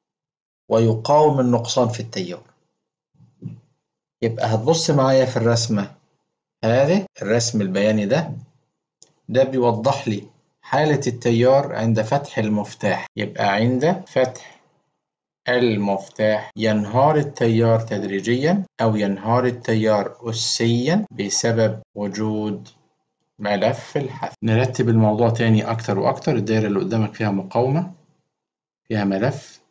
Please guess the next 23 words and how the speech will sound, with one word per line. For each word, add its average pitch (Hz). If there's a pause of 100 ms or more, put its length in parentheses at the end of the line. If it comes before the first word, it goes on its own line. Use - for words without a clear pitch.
(220)
فيها 98
بطارية، 107
التيار 107
مش 98
هيطلع 98
على 95
طول 101
للقيمة 98
الماكسيموم 117 (120)
بسبب 107
وجود 98
هذا 107
الملف. 104 (1080)
في 110
هذه 123
الحالة 113
الملف 107
ده 110
يعمل 107
نفسه 113
كأنه 104
بطارية، 110
تبدأ 120